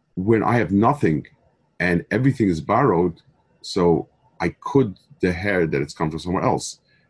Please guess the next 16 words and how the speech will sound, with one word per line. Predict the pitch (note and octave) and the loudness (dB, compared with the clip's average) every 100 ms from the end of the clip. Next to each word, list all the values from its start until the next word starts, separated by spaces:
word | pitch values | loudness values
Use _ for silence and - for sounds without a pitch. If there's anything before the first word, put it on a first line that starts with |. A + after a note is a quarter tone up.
| - - - - B2+ | -20 -20 -18 -4 2
Any | F#3 G3 | 4 4
nekuda | - C#3 - C#3+ B2+ G2 | 4 2 2 2 4 2
that | F2 | 0
I | |
have | F2 G2+ G2 | 0 -2 0
in | F2+ F2 | 0 2
me | F#2+ E2+ C#2+ - _ _ _ _ - | 2 2 0 -8 _ _ _ _ -4
that | F2 | 0
is | F2 D#2+ | 0 0
not | F#2 F2+ F#2+ A2+ B2+ - | 0 0 2 0 -2 -4
shayach | - - E2 D#2+ E2 B1+ - - _ _ _ - _ _ | -14 -8 -4 0 0 -4 -10 -20 _ _ _ -20 _ _
to | - E2+ | 0 2
the, | F2 - - | 2 0 -4
to | F#2+ | -2
the | E2+ | 2
world, | E2 E2 F#2+ F#2+ F#2 E2 | 2 2 4 4 2 -2